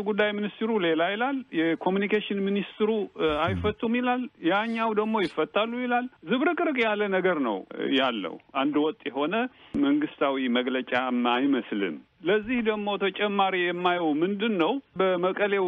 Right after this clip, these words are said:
አሁን ያለቀው ጉ-፣ ጉባኤያቸው የተዘበራረቀ መልእክት ተገንዝቤያለሁ። በአንድ በኩል ዶክተር ደብረጽዮን ማዕከላዊ ኮሚቴውና ስራ አስፈጻሚው ኢትዮጵያ ውስጥ ለደረሰው ብልሽት በሙሉ ከሙስና ጀምሮ የአስተዳደር ጉድለት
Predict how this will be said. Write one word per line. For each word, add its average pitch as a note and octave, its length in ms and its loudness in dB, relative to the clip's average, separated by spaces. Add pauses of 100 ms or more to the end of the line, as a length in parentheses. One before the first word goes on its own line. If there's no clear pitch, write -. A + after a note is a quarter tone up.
አሁን D3+ 240 2
ያለቀው D3 540 0
ጉ-፣ D#3 320 2
ጉባኤያቸው D#3 720 0 (400)
የተዘበራረቀ E3+ 920 0 (100)
መልእክት E3+ 380 -2
ተገንዝቤያለሁ። C3 800 0 (140)
በአንድ E3+ 280 0
በኩል A#3 400 -2 (420)
ዶክተር G3+ 440 2 (200)
ደብረጽዮን F#3+ 600 0
ማዕከላዊ D#3+ 500 2
ኮሚቴውና E3+ 640 0 (520)
ስራ D3 180 -2
አስፈጻሚው E3+ 640 0 (200)
ኢትዮጵያ E3 320 2
ውስጥ F3+ 240 0
ለደረሰው D3 520 4 (120)
ብልሽት D#3 460 2
በሙሉ D#3+ 340 2 (260)
ከሙስና D#3+ 480 2 (100)
ጀምሮ D3+ 340 0 (180)
የአስተዳደር D3 680 4 (280)
ጉድለት E3+ 460 2